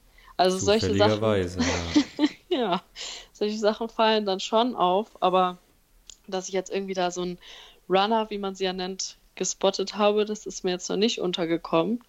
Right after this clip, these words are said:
Speaker 2: Genau.
Speaker 1: Weil halt doch viele, viele Leute, die da hinkommen, die auch Live-Wetten spielen, oft verlieren. Also das ist eigentlich die Seltenheit, dass die mal gewinnen. So.
Speaker 2: Okay.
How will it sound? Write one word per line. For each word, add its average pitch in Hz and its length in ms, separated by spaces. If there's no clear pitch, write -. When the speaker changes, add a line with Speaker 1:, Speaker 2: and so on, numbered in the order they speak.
Speaker 2:
Genau. 92 380
Speaker 1:
Weil 165 420
halt 165 220
doch 180 300
viele, 202 920
viele 190 420
Leute, 185 540
die 180 60
da 180 160
hinkommen, 190 800
die 175 100
auch 170 180
Live-Wetten 180 500
spielen, 170 540
oft - 300
verlieren. 165 580
Also 180 220
das 175 200
ist - 120
eigentlich 180 300
die 160 100
Seltenheit, 170 500
dass 160 160
die 160 100
mal 151 180
gewinnen. 156 480
So. 135 260
Speaker 2:
Okay. 95 120